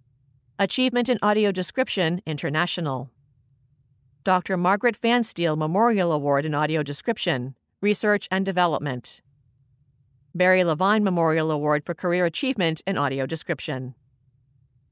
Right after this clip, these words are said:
Nominations must be received by Sunday, May five, twenty twenty-three, with winners announced during a hybrid plenary general session of the A C B Conference and Convention in July twenty twenty-three in Schaumburg, Illinois.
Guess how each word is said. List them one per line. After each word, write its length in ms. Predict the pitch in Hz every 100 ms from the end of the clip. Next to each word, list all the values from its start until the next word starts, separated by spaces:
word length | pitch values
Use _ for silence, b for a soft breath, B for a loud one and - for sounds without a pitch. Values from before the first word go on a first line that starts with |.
| _
Nominations 720 | 220 240 247 240 247 240 208
must 260 | 190 208
be 140 | - 240
received 480 | 247 - 196 175 -
by 140 | 156
Sunday, 440 | 147 214 220 233
May 200 | 220 214
five, 480 | 202 226 226 170 156
twenty 340 | - 180 170 185
twenty-three, 760 | - 147 143 220 208 143 147 _ _
with 240 | - 175 156
winners 300 | 196 208 185
announced 600 | 143 202 240 151 - - _
during 280 | 165 175 165
a 80 | 147
hybrid 560 | 151 208 226 180 170 -
plenary 420 | 247 247 175 165
general 340 | 156 220 214
session 400 | 180 160 147 175
of 120 | 147
the 140 | 151 156
A 100 | 170
C 200 | - 190
B 140 | 170
Conference 440 | 156 156 143 151 165
and 120 | 147
Convention 640 | 147 139 240 226 165 170 - b b
in 100 | 208
July 380 | 196 196 214 208
twenty 320 | 208 240 240
twenty-three 720 | 240 254 240 220 170 160 156 -
in 120 | 196
Schaumburg, 540 | 190 240 208 156 147 143
Illinois. 600 | 147 151 151 143 131